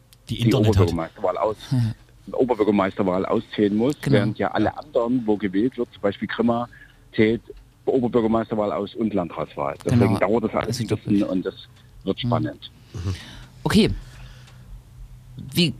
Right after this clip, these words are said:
Speaker 3: keep you informed. In zwei Wochen können wir ja mal so eine kleine Bilanz ziehen, ne?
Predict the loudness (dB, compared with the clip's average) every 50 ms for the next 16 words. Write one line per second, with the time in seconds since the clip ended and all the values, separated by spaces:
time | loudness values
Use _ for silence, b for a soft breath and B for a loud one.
0 | -8 -6 0 2 2 2 2 -2 -4 0 2 2 2 4 4 2 2 2 2 2
1 | 2 2 2 0 0 0 0 0 0 0 0 0 0 0 2 2 2 2 2 2
2 | 4 2 2 2 2 2 0 2 2 2 2 2 2 2 2 2 2 0 -2 -4
3 | -6 -2 0 2 0 0 0 -2 -2 0 0 0 -2